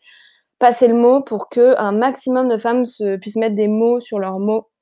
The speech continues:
et se rendre compte que tous leurs symptômes, euh, menstruels, euh, ne sont pas normaux. Alors,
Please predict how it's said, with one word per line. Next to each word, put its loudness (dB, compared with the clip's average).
et -6
se -6
rendre -2
compte -4
que -8
tous -6
leurs 2
symptômes, -2
euh, -6
menstruels, 2
euh, -2
ne -2
sont -6
pas 2
normaux. 4
Alors, 0